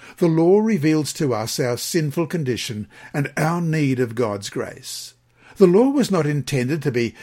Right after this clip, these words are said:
some kind of program for earning salvation. On the contrary,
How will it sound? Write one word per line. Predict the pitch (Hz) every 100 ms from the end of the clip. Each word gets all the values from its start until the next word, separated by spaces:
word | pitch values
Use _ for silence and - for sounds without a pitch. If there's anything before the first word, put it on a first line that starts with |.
| -
some | - 156 139 135
kind | 135 127 120
of | 120 -
program | - 123 117 113 113 123 139
for | - 95 85
earning | 101 113 123 123
salvation. | - 123 120 123 120 - 165 202 _ _ - _ _ -
On | 175 185
the | 190
contrary, | 165 226 - 120 95